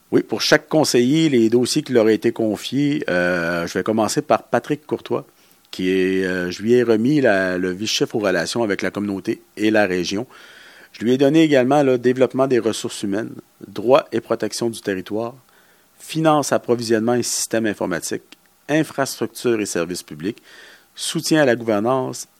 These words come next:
et comme responsabilité spécifique, communication et consultation. Vous allez voir que dans certains, ben, pas certains, mais dans toutes les, les, les, les, les responsabilités,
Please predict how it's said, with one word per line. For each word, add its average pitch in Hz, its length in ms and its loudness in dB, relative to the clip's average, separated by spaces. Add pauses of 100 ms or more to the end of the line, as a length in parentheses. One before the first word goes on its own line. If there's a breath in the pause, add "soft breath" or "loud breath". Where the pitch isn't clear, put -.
et 127 160 4
comme 120 220 0
responsabilité 113 960 -2
spécifique, - 720 -10 (220)
communication 117 680 -2 (120)
et 101 80 -6
consultation. - 720 -8 (640 loud breath)
Vous 98 140 -2
allez 110 160 6
voir 156 480 8 (340)
que 98 760 0
dans 104 580 2
certains, 131 520 0
ben, 107 180 2
pas 127 180 0
certains, 131 280 0
mais 117 120 2
dans 107 220 2
toutes - 360 2
les, 120 220 2
les, 101 320 0
les, 92 200 -4
les, 87 400 -6
les 92 120 -4
responsabilités, 117 840 -6